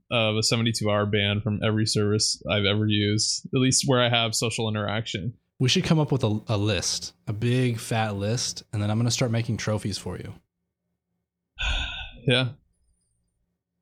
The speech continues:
Speaker 1: Sounds good to me. <laughs> I like offending people.
Speaker 2: The problem is
Speaker 1: It's
Speaker 2: there's too many on the list. I may have
Speaker 1: I
Speaker 2: to
Speaker 1: like
Speaker 2: come up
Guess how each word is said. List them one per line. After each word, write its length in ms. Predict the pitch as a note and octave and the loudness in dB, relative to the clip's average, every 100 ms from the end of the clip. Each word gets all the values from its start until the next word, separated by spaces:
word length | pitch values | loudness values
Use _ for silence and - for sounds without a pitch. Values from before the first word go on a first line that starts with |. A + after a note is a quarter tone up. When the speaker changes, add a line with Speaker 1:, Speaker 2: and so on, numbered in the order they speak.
| _ _ _ _ _ _ _ | _ _ _ _ _ _ _
Speaker 1:
Sounds 200 | A#2+ A#2+ | 0 0
good 120 | B2 | 2
to 60 | A2+ | 2
me. 260 | B2 C3 - _ _ _ _ - | 2 2 -2 _ _ _ _ -10
<laughs> 480 | - - - _ - | -8 -8 -12 _ 0
I 80 | |
like 240 | C3+ D#3+ D#3+ | 2 2 0
offending 360 | B2+ G#2+ A2 | -2 0 0
people. 500 | A2+ G#2+ G#2+ G2+ G#2+ _ _ _ _ _ _ _ _ _ _ _ - - - - - - | 0 -2 0 -2 -2 _ _ _ _ _ _ _ _ _ _ _ -20 -20 -20 -20 -20 -4
Speaker 2:
The 120 | C#3 | -2
problem 300 | C3+ D#3 F#3+ F3+ | 2 4 4 4
is 120 | C#3+ | 4
Speaker 1:
It's 100 | C3 | 4
Speaker 2:
there's 280 | B2+ - - | 2 2 0
too 240 | - D#3+ | 0 2
many 260 | C3 B2 C#3 | 4 4 2
on 100 | C#3+ | 2
the 80 | C#3+ | 4
list. 380 | D3 E3 - - | 2 0 -2 0
I 120 | B2+ | 2
may 140 | C#3+ | 4
have 100 | C#3+ | 4
Speaker 1:
I 40 | C3 | 4
Speaker 2:
to 40 | |
Speaker 1:
like 80 | C#3+ | 4
Speaker 2:
come 80 | |
up 80 | C3+ | 2